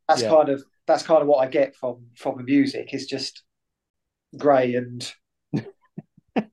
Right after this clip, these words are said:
Speaker 1: <sighs> yeah, I, I, I don't know.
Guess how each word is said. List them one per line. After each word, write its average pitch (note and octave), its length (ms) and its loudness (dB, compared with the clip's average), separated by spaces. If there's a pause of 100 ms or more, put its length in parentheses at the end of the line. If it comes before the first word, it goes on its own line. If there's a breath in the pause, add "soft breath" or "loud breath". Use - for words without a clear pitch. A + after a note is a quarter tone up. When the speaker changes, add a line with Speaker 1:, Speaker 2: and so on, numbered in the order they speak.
(340)
Speaker 1:
<sighs> - 760 -16
yeah, C#3+ 340 6
I, E3+ 120 6
I, F#3 340 4
I F#3 60 6
don't E3 200 4
know. C#3+ 200 0